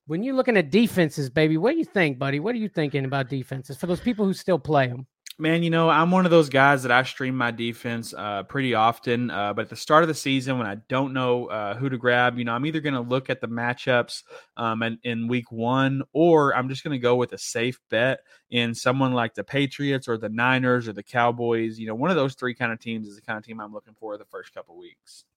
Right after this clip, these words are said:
Speaker 1: For sure, for sure, man. And we're coming to an end at the end of this draft, and we have a question, Trey. Uh, Mohammed says, "Superflex redraft. Haven't drafted yet,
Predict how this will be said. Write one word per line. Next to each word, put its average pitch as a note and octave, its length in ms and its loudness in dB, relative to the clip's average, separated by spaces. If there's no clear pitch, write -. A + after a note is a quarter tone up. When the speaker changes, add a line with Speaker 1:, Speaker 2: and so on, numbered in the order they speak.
Speaker 1:
For D#3+ 160 -8
sure, D3 500 -4
for D3 220 -12
sure, D3+ 380 -10
man. C3+ 240 -6
And C#3 100 -6
we're D3+ 140 -6
coming F#3+ 320 -4
to D#3+ 140 -4
an D3 100 0
end E3+ 160 2
at C3+ 80 -2
the D3 120 -2
end G3+ 120 2
of F#3 40 0
this C3 200 -2
draft, D#3+ 560 4
and D3+ 100 -2
we G3+ 100 0
have A3 160 4
a C3+ 40 -6
question, D3+ 600 -2
Trey. D#3+ 480 0
Uh, C#3 200 2
Mohammed D#3 580 6
says, F3+ 340 -2
"Superflex F#3 920 -2
redraft. C#3 720 -2
Haven't B3 340 4
drafted G#3+ 420 6
yet, C#3 240 -10